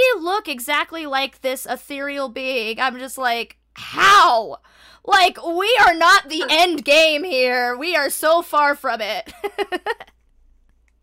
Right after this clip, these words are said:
Speaker 2: Absolutely, absolutely. Um, I definitely agree. We do have to sort of, uh, it, I mean, humans do this with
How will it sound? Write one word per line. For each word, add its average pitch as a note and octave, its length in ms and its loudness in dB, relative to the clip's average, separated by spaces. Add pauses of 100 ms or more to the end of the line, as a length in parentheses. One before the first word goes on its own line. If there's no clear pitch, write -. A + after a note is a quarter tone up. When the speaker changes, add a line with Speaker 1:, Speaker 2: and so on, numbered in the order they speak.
(440)
Speaker 2:
Absolutely, C4+ 600 -4
absolutely. B3+ 760 -4
Um, B3 480 -6
I C4+ 120 -4
definitely D4+ 680 -4
agree. C4+ 360 -4
We C4 240 -10
do C#4 200 -8
have E4 360 -10
to D#4+ 120 -14
sort C4+ 340 -6
of, C4 240 -2 (100)
uh, D4 120 -6
it, D#4 240 -8 (180)
I E4+ 80 -4
mean, F4 220 -6
humans F#4+ 480 -2
do C#4+ 160 -8
this C#4 340 -4
with C4+ 260 -4